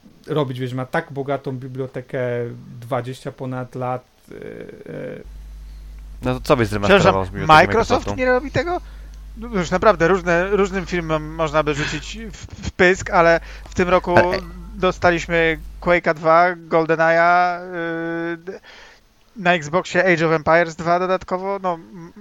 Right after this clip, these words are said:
Speaker 3: Max, to już bijmy tych, którzy naprawdę
Speaker 2: No i
Speaker 3: zasługują.
Speaker 2: Gearsy wyszły siedemnaście razy.
Speaker 1: No Gearsów nie ma właśnie. Gdzie są Gearsy?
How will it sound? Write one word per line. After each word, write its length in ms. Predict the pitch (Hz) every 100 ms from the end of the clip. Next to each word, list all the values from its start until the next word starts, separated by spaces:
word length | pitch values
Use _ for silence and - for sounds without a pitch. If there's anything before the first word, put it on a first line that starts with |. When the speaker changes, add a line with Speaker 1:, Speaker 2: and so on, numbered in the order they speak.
| -
Speaker 3:
Max, 280 | 165 170 -
to 80 | 170
już 220 | 156 - _ _ - - _
bijmy 300 | 165 214 196
tych, 180 | 175 170
którzy 260 | - 147 151
naprawdę 320 | 151 147 147
Speaker 2:
No 120 | 156
i 20 |
Speaker 3:
zasługują. 360 | 113 117 143 160
Speaker 2:
Gearsy 280 | 175 - 123
wyszły 240 | 107 117
siedemnaście 480 | 113 107 107 - 107
razy. 260 | 98 95 98 - - - - - - 180
Speaker 1:
No 120 | 170
Gearsów 420 | 143 139 - 170
nie 160 | 262 160
ma 160 | 110
właśnie. 320 | 101 98 - - _
Gdzie 140 | 143
są 200 | 131 117
Gearsy? 320 | 110 110 -